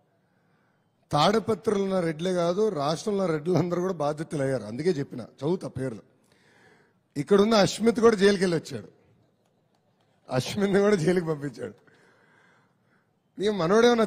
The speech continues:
చంపుతాడా? మీ లోకేష్ పైన కూడా అటెంప్ట్ మర్డర్ ఉందన్న, త్రీ నాట్ సెవెన్ ఉంది,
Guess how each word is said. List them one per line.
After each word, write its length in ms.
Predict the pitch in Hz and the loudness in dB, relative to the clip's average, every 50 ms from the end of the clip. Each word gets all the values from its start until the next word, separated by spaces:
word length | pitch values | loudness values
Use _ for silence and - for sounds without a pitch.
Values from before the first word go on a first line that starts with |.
| - 170 | 0 0
చంపుతాడా? 580 | 160 165 202 196 196 160 143 123 110 104 107 - - - - _ _ _ _ _ _ _ _ _ _ _ _ _ _ _ _ _ _ _ _ _ _ _ _ _ _ _ _ _ _ 392 403 _ _ _ - 170 392 494 _ _ _ _ _ _ _ _ _ _ _ _ _ _ _ _ _ _ _ _ _ _ _ _ _ - 143 | -2 -2 -2 0 0 0 0 -2 -4 -6 -10 -12 -16 -20 -20 _ _ _ _ _ _ _ _ _ _ _ _ _ _ _ _ _ _ _ _ _ _ _ _ _ _ _ _ _ _ _ _ _ _ _ -20 -20 -20 -20 _ _ _ _ _ _ _ _ _ _ _ _ _ _ _ _ _ _ _ _ _ _ _ _ _ -6 -2
మీ 140 | 165 190 | 0 2
లోకేష్ 500 | 208 202 202 226 233 233 269 262 220 180 214 | 4 6 6 6 6 6 2 2 2 0 -2
పైన 160 | 240 240 233 | -2 0 2
కూడా 140 | 240 247 240 | 2 2 2
అటెంప్ట్ 320 | 220 - - 240 226 214 | 2 0 -2 -4 -4 -4
మర్డర్ 240 | 220 214 208 180 185 | -4 -4 -4 -4 -4
ఉందన్న, 280 | 170 156 139 127 120 107 | -6 -6 -6 -8 -8 -10
త్రీ 360 | 98 _ _ _ - 160 180 | -14 _ _ _ -6 0 2
నాట్ 180 | 190 196 196 - | 2 2 2 0
సెవెన్ 200 | - 180 170 160 | -2 -4 -4 -4
ఉంది, 240 | 151 160 165 190 | -6 -6 -6 -6